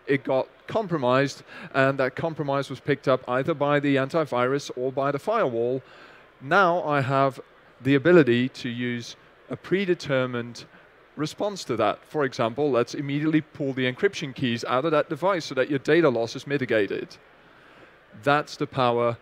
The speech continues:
of having everything in a single console. Now, obviously, that's nice and all, but what does that mean to you on A W S? And I'm glad you asked, hypothetical person. Um,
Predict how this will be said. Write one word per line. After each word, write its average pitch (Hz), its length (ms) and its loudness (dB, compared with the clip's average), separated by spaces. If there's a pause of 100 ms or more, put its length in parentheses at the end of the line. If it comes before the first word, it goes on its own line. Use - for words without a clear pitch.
(180)
of 120 120 -6
having 123 340 -4
everything 131 460 -4
in 131 140 -4
a 135 60 -4
single 104 380 -8
console. - 560 -6 (1040)
Now, 180 360 4 (120)
obviously, 147 720 2 (560)
that's 135 240 0
nice 202 300 0
and 127 100 -6
all, 120 260 -2 (300)
but 170 300 2
what 156 280 -2
does 160 140 -4
that 151 180 -2
mean 127 420 -6
to - 160 -8
you 123 420 0 (440)
on 127 200 0
A 120 160 6
W 113 360 2
S? - 300 -4 (640)
And 151 100 0
I'm 175 120 -4
glad 156 280 6
you 147 120 2
asked, - 400 -2
hypothetical 120 640 0
person. 113 540 -4 (480)
Um, 170 500 6